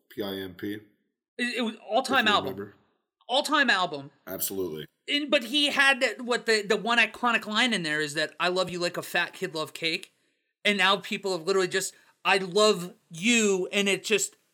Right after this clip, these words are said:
Speaker 2: blacked out all the other words up until cake. So it's just, "I love you, cake." So that's what fifty Cent kinda did to himself. And then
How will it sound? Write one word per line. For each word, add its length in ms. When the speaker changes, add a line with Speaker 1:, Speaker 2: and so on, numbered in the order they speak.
Speaker 2:
blacked 500
out 200
all 180
the 140
other 100
words 400
up 160
until 280
cake. 420
So 180
it's 100
just, 220
"I 160
love 300
you, 160
cake." 420
So 120
that's 220
what 160
fifty 340
Cent 240
kinda 240
did 220
to 60
himself. 340
And 100
then 160